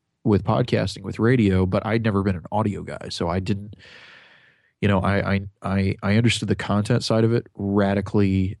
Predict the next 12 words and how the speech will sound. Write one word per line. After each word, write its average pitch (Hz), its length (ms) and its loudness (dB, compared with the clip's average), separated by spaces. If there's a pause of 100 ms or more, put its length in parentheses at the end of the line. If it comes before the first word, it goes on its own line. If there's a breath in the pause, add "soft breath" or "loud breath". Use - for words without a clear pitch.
better 95 420 0
than 95 340 -2 (100)
I, 101 580 0
than 104 160 2
I 95 160 4
understood 95 720 2 (100)
the 101 180 4
actual 95 520 2
technical 104 500 0
side - 240 -2
of - 120 -2
it. 92 180 0